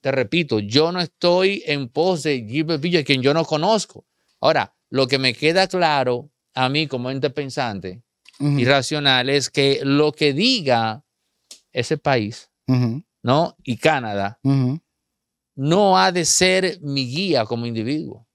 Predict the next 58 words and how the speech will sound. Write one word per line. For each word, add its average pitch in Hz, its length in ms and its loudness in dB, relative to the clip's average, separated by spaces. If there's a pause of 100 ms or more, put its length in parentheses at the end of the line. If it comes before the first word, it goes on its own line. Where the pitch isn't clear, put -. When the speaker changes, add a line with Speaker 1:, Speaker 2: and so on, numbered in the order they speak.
(420)
Speaker 1:
Ah, 214 160 4
no, 262 280 2
o 175 80 -10
sea, 185 160 2
Speaker 2:
Entonces 123 360 0
Speaker 1:
yo, 214 100 4
Speaker 2:
tú 127 80 0
Speaker 1:
yo, 127 60 4
yo, 160 60 2
Speaker 2:
agarras, 175 500 2
Speaker 1:
yo 240 100 2
te, 247 120 0
no, 240 80 0
Speaker 2:
entonces, 180 220 2
Speaker 1:
perdona, 214 140 -2
perdona, 214 340 4
perdona. 160 180 2
Speaker 2:
entonces 165 220 2
tú 160 80 -2
Speaker 1:
Yo 180 140 6
tengo 208 120 4
que 247 80 6
Speaker 2:
agarras 220 380 4
Speaker 1:
asu-, 180 80 -8
Speaker 2:
y 180 40 0
Speaker 1:
pero 185 120 0
Speaker 2:
tú 208 140 4
Speaker 1:
tengo 233 180 4
que 269 80 -2
Speaker 2:
responsable, 226 460 4
Speaker 1:
asumir, 185 120 0
Speaker 2:
perdón, 180 260 2
Speaker 1:
espérate, 214 260 2
espérate. 202 360 2
Speaker 2:
y - 20 4
tú 190 60 4
Speaker 1:
Tengo 226 180 4
que 226 80 4
Speaker 2:
responsablemente 233 760 2
Speaker 1:
asumir 208 140 -2
Speaker 2:
como 175 280 -6
presidente 151 720 -2
del 240 100 2
Speaker 1:
Espérate. 180 280 4
Speaker 2:
pueblo 220 160 -4
dominicano, 202 680 -2 (220)
Speaker 1:
Ajá. 127 280 0
Speaker 2:
que 147 60 -6
no 165 140 -2
lo 175 160 2
es 185 100 2
porque 147 320 -6
la 135 100 0
mayoría 127 520 -2
no 147 100 2
votó 143 340 0
por 185 160 2
él, 170 260 2